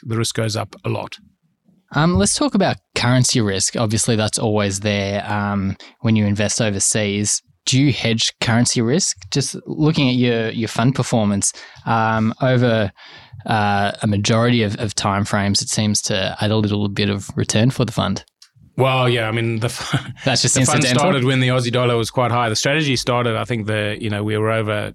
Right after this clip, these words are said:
Speaker 1: over, you know, one. Um, you know, so the, the currency was v-, was, was very high then.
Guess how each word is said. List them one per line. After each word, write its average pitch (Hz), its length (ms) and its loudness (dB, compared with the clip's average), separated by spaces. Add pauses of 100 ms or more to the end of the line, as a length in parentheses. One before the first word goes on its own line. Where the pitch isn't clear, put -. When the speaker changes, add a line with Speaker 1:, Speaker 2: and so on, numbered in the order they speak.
Speaker 1:
over, 107 460 -2
you 110 100 -4
know, 101 140 -4
one. 107 320 -2 (720)
Um, 110 320 -4 (260)
you 127 100 -2
know, 107 60 -4
so 110 240 0
the, 110 180 -2
the 113 120 -4
currency 127 340 0
was 107 80 -2
v-, 113 160 -4
was, 113 260 -4
was 123 200 0
very 123 260 0
high 110 240 -2
then. 104 300 -4